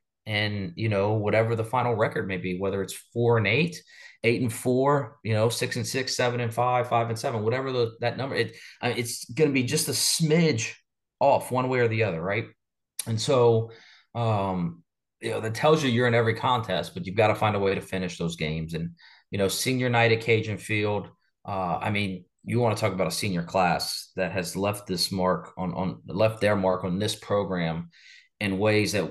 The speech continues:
we cannot do justice talking about, right? Um, and, and what they've done, you know, to, to resurrect Louisiana football and, and make Cajun football, right?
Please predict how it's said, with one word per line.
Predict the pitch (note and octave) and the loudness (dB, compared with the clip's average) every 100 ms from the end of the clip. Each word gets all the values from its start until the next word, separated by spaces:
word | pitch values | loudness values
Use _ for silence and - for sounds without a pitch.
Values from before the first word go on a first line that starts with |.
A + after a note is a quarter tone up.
| - | -10
we | F#2 F2 A2 | -10 -4 -2
cannot | A2+ G#2+ G2+ G2+ - | 0 -2 0 -2 -2
do | G2 | -4
justice | E2+ F2 E2+ - E2+ - - | -2 0 -2 -2 -6 -6 -2
talking | E2 D#2+ D#2+ | 0 0 -2
about, | C#2+ A#1 - - | -4 -6 -8 -4
right? | E2+ E2 - _ _ _ G#2 | -2 -2 -6 _ _ _ -6
Um, | F#2+ F2+ E2 E2 D2+ - | -4 -2 -2 -4 -6 -8
and, | D#2 D#2 | -10 -6
and | F#2+ F#2+ | -4 -2
what | G2+ F#2 | -2 -2
they've | G2+ G2 E2+ - | 0 -2 -2 -4
done, | F#2+ F#2 F#2 F2+ E2+ _ _ _ _ _ _ - | -2 0 -2 -4 -6 _ _ _ _ _ _ -10
you | - | -4
know, | F2+ F2 | -2 -2
to, | F2+ - | -6 -10
to | - F#2 E2+ D#2+ | -6 -4 -4 -6
resurrect | - G2+ A2+ A2 G2+ F#2+ G2+ - - - _ - | -6 2 4 4 2 2 0 -2 -14 -14 _ -8
Louisiana | F#2+ G2+ G2 G2+ F2 | -4 -2 -2 -2 -2
football | - F#2+ - C2+ A1 - - | 0 -2 0 -2 -2 -8 -8
and, | F2+ E2 | -6 -4
and | F#2 F2 | -2 0
make | G2 - | 0 -2
Cajun | - A2 G#2 F#2+ | 0 0 0 -6
football, | - F#2 G2 F2+ E2+ | -4 -4 0 0 2
right? | G#2+ | -2